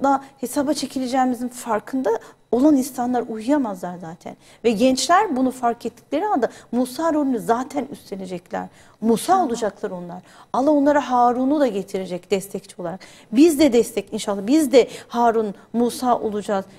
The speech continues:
Speaker 1: Ve sonuçta İbrahim gibi sorguluyorsak ama.
Speaker 2: Hı hı.
Speaker 1: Hani o İbrahim sorguladı. O zaman şu anda bizim yapacağımız gerçekten Meryemciğim, e, bunca hakikate rağmen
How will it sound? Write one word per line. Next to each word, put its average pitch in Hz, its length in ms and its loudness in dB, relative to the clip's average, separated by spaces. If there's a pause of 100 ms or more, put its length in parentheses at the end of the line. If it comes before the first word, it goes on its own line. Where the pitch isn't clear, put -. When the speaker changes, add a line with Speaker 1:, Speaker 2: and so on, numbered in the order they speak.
Speaker 1:
Ve 226 40 -4
sonuçta 277 540 0
İbrahim 233 520 0
gibi 220 220 -2
sorguluyorsak 208 880 -2
ama. 185 160 -16 (200)
Speaker 2:
Hı 247 60 -10
hı. 226 60 -10 (320)
Speaker 1:
Hani 202 200 0
o 240 160 4
İbrahim 254 420 4
sorguladı. 247 680 0
O 359 60 -4
zaman 339 240 0
şu 330 200 -4
anda 233 200 -2
bizim 277 180 -2
yapacağımız 226 540 -2
gerçekten 226 540 -2
Meryemciğim, 185 520 -10 (400)
e, 208 380 0 (220)
bunca 320 520 2
hakikate - 560 -6
rağmen 175 340 -12